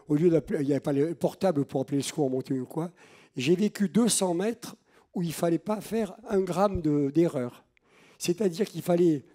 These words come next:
presque grimper le passage avant de l'avoir fait, parce que le peu de chaleur que vous aviez dans les doigts, si, euh, donnait encore plus glissantes les prises. Eh bien, euh, quand je suis revenu de fa-, façon de la Meige,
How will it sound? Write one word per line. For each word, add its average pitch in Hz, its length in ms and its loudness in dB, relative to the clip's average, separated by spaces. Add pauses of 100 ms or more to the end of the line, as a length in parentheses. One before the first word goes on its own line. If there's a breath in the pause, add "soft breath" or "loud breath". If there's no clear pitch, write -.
(140 soft breath)
presque 214 360 0
grimper 202 460 -2
le 170 80 -8
passage 170 500 -4 (360)
avant 170 300 0
de 170 100 2
l'avoir 139 280 2
fait, 180 260 0 (680 soft breath)
parce 156 160 -6
que - 100 -4
le 165 160 -2
peu 240 160 6
de 214 100 6
chaleur 190 360 4
que 151 60 -6
vous 156 60 2
aviez 170 160 2
dans 180 80 4
les 147 140 4
doigts, 156 400 -2 (360 soft breath)
si, - 340 -6
euh, 180 180 0
donnait 202 260 4
encore 185 260 0
plus 233 160 2
glissantes 202 440 0
les 156 140 2
prises. 214 440 -8 (520 loud breath)
Eh 180 80 8
bien, 180 380 2 (380 soft breath)
euh, 143 760 0 (1300)
quand 196 100 4
je 180 100 0
suis 202 160 -4
revenu 226 380 -2
de 143 60 -6
fa-, 190 220 -10
façon 175 380 -4
de 147 60 -4
la 143 80 -2
Meige, 190 460 -6